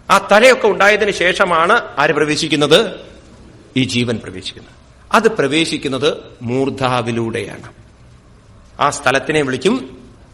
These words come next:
ഞാൻ ഒരിക്കൽ പറഞ്ഞു തോന്നുന്നു നിങ്ങളുടെ അടുത്ത്, അല്ലേ? ബ്രഹ്മരന്ധ്രം എന്ന് പറയും. എന്താ പറയാ? ബ്രഹ്മരന്ധ്രം. ഇതിലൂടെയാണ് അത് പ്രവേശിക്കുക.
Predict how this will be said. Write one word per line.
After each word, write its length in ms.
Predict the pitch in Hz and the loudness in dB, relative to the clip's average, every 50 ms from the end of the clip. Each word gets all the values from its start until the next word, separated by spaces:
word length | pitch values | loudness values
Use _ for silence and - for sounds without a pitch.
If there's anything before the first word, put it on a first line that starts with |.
| - - - - - - - - - - - - - - | -20 -20 -20 -20 -20 -20 -20 -20 -20 -20 -20 -20 -8 -4
ഞാൻ 140 | 127 127 135 | -2 0 0
ഒരിക്കൽ 240 | 139 131 - 170 - - | 0 0 -2 -2 0 0
പറഞ്ഞു 200 | 123 135 160 190 | 0 0 2 2
തോന്നുന്നു 300 | 196 170 143 147 131 123 | 0 0 0 0 0 0
നിങ്ങളുടെ 240 | 120 113 110 104 | -2 -4 -4 -6
അടുത്ത്, 200 | 110 - 104 - | -8 -8 -10 -4
അല്ലേ? 320 | - 139 151 113 - - - - - - - - - - - - | 0 2 2 2 0 -6 -14 -18 -20 -20 -20 -20 -20 -20 -6 0
ബ്രഹ്മരന്ധ്രം 840 | 123 143 156 165 180 185 190 185 165 151 139 143 143 135 127 151 151 | 2 4 4 4 2 2 4 4 4 4 2 0 -2 0 2 2 2
എന്ന് 200 | 147 135 123 117 | 2 0 -2 -4
പറയും. 240 | - 98 90 90 92 - - - - - - - - - - - | -6 -8 -12 -14 -18 -20 -20 -20 -20 -20 -20 -20 -20 -20 -14 -6
എന്താ 140 | 127 127 143 | -2 0 2
പറയാ? 280 | 135 135 147 160 226 - - - - - - - - - - - - - - | 2 2 2 2 0 -2 -8 -14 -20 -20 -20 -20 -20 -20 -20 -20 -20 -10 -4
ബ്രഹ്മരന്ധ്രം. 600 | 113 117 113 110 107 104 95 92 92 - - - - - - - | -2 -2 -2 -2 -2 -4 -6 -10 -12 -14 -16 -18 -20 -12 -8 -4
ഇതിലൂടെയാണ് 520 | 135 156 165 180 175 165 160 165 185 214 | -2 2 2 4 4 4 4 4 4 4
അത് 120 | 208 170 - | 2 0 0
പ്രവേശിക്കുക. 600 | - 147 120 143 151 139 - 131 101 - - | -2 -2 0 0 0 0 -2 -6 -10 -12 -16